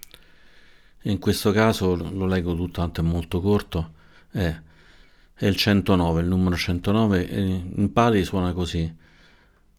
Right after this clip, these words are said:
"Abhivadanasila sana, nicham vaddapachayino, chattaro dhamma vaddanti, ayu vanno sukham balam."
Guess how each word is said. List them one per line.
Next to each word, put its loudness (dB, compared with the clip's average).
"Abhivadanasila 4
sana, 0
nicham 2
vaddapachayino, 0
chattaro 2
dhamma 2
vaddanti, -2
ayu 0
vanno -2
sukham -4
balam." -4